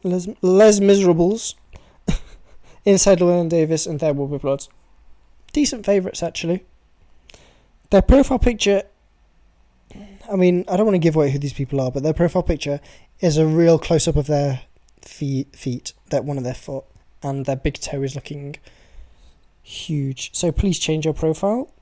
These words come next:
Yeah, I actually can't unsee that now. That's disgusting.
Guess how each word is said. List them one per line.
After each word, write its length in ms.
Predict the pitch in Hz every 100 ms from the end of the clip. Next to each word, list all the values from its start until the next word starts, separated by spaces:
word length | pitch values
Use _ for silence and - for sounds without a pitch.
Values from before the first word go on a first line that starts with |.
| _ _ _ _ -
Yeah, 240 | - 151 139
I 60 |
actually 280 | 156 - 147
can't 280 | - - 139
unsee 380 | 135 131 - 160
that 160 | 135
now. 280 | 110 151 156 -
That's 200 | - 156
disgusting. 580 | - - 175 - - 156